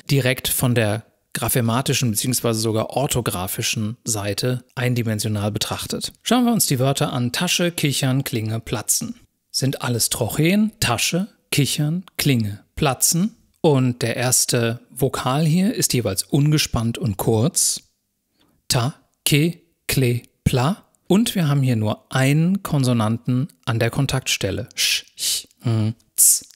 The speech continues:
Das heißt, es handelt sich um Silbengelenke. Warum erwähne ich diese Fälle? Weil die auf Basis der Schreibung oft übersehen werden,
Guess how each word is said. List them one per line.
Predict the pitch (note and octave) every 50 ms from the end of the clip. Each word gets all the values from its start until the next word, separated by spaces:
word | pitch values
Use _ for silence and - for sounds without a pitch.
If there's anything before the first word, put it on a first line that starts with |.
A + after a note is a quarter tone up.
| - -
Das | - C#3+ - -
heißt, | A2 G2+ G2+ -
es | - - -
handelt | B2 A#2 A2+ A2 G#2+
sich | - B2 G#2 -
um | A#2 A2+
Silbengelenke. | A#2+ D#3+ D#3 C3 A2+ G#2 G2+ G2+ A2 - - - D#3+ - - - _ _ _ _ _ _ _ _ _ _ _ _ _ _ _ _ _ _ _ _ _ _ _ _ _ _ _ _ _ _ _ _ _ _ _ _ _ _ _ _ _ _ _ _ _ _ _ _ _ _ _ _ _ _ _ _ _ _ _ _ _ _ _ _ _ _ _ _ _ _ _ _ _ _ _ _ _ -
Warum | - B2 A#2 B2 C#3+ -
erwähne | - A2 G2+ A2 G#2 A2 A2 A#2+
ich | C#3 D3+ - -
diese | - C#3 C3 C#3+
Fälle? | C3+ - - C#3+ C3 B2+ D3 E3+ A3 A#3 - - - -
Weil | - B2+ B2 A#2+
die | B2 B2+
auf | - C3 - -
Basis | - G#2+ A2 A#2 A2+ A2+ G#2+ - -
der | - A#2+ G#2 G#2 G2+ G2 - - _ _ _ _
Schreibung | - - - - - - G#2 - C3+ C#3 C#3+ F3 G3 G3 G#3+ B3 - -
oft | - C3+ B2+ - - -
übersehen | - C#3 D3 C3 A#2 C3 A#2+ A#2 G#2
werden, | F#2+ - - - - - -